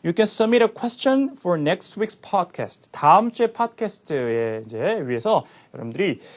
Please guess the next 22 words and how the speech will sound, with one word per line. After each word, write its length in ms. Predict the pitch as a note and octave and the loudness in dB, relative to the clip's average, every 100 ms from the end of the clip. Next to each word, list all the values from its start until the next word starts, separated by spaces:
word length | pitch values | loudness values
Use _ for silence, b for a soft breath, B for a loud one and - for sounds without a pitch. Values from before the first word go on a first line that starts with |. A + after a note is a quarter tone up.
| B | B
어, 320 | B B2 A#2 A#2 | B -6 -4 -2
질문을 720 | - F#3+ A3+ A3+ A#3 B3+ C4+ | 2 4 6 6 6 6 4
제출하실 500 | - D3+ G#3 G3 G#3 | -2 0 0 0 -2
수 120 | F3+ | -4
있습니다. 340 | C3 B2 G#2 | -6 -6 -10
그리고 320 | G2+ A#2 A2+ G3+ | -8 -6 -2 2
by 140 | E3 - | 2 0
emailing 640 | E3+ G#3 G3+ F3 D3+ C3 | -4 -2 0 2 2 0
them 380 | A#2 D#3+ B3 C#4+ C#4+ | 2 4 4 2 -2
to 380 | - - A#3 C#4 | -6 -2 0 0
T 240 | A#3 G3 | -2 -4
V 320 | E3 E3+ A#3+ - b b - | 0 2 0 -4 b b -10
fest 340 | - F3+ - | -2 -2 2
pod 240 | - A3 - | 4 4 4
at 140 | C3+ C#3 | 0 0
web 300 | A#2 C3+ C#3+ | -2 -2 -2
dot 200 | - A#2+ - | -6 -8 -8
com이라고 360 | F3+ D#3+ A#2+ | -8 -4 -4
해서 120 | G#2 G#2+ | -4 -10
이제 180 | G2+ D#3 | -8 -8
이메일 320 | E3 F#3 D3+ A#2 | -6 -2 0 0
애드레스 240 | A#2 A2 | -2 -10